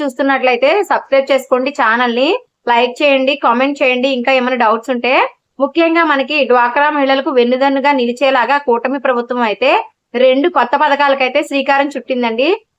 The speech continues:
వారి పిల్లల చదువుకు అండగా నిలిచేందుకు ఎన్టీఆర్ విద్యాలక్ష్మి, ఆడబిడ్డల వివాహాలకు చేయూతనిచ్చేలా ఎన్టీఆర్ కళ్యాణ లక్ష్మి పథకాలను అమల్లోకి అయితే తీసుకురానుందండి. ఈ రెండు పథకాల కింద గ్రామీణ పేదరిక నిర్మూలన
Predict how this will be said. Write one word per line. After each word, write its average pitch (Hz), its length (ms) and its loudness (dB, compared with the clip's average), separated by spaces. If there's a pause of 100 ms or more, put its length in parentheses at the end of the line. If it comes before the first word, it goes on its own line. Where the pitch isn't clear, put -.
(120)
వారి 269 300 2
పిల్లల 285 240 2
చదువుకు 294 460 0 (180)
అండగా 254 300 0
నిలిచేందుకు 269 760 0
ఎన్టీఆర్ 269 440 0
విద్యాలక్ష్మి, 254 640 0 (480)
ఆడబిడ్డల 285 520 2
వివాహాలకు 285 560 2
చేయూతనిచ్చేలా 262 920 2
ఎన్టీఆర్ 254 500 0
కళ్యాణ 262 360 2
లక్ష్మి 262 320 -2
పథకాలను 240 600 0 (440)
అమల్లోకి 277 460 2
అయితే 254 180 0
తీసుకురానుందండి. 247 960 0 (460)
ఈ 294 120 -2
రెండు 285 260 0
పథకాల 311 440 2
కింద 311 260 -2 (260)
గ్రామీణ 247 440 0 (100)
పేదరిక 262 400 2
నిర్మూలన 262 680 0